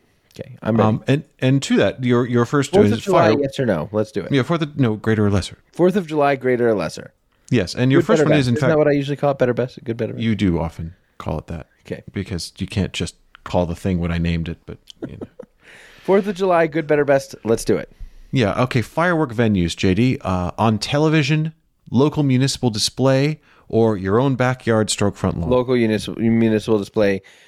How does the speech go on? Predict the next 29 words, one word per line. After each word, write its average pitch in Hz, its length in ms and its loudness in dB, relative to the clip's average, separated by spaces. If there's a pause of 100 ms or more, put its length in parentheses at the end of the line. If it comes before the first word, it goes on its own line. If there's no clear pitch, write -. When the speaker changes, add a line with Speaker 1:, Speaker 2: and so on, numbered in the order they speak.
(180)
Speaker 1:
is - 140 -4
better 110 280 0
than 95 340 0 (360)
backyard, 98 540 0
is 90 100 -4
better 92 240 0
than 90 240 -4 (840)
television. 143 380 2
Obviously, 143 280 0
watching 117 220 0
fireworks 113 380 0
on 98 80 -2
T 113 160 0
V 101 160 4
is 95 140 -2
extremely 101 840 -2 (280)
unsatisfying. 98 920 -4
I'm 131 260 -2
not 135 200 0
crazy 107 380 -2
about, 101 300 0
like, 135 280 0
what, 175 300 0
I 151 80 -2
used 180 160 -4
to 233 40 -2
live 190 80 2
in 165 40 0
Nebraska. 135 680 0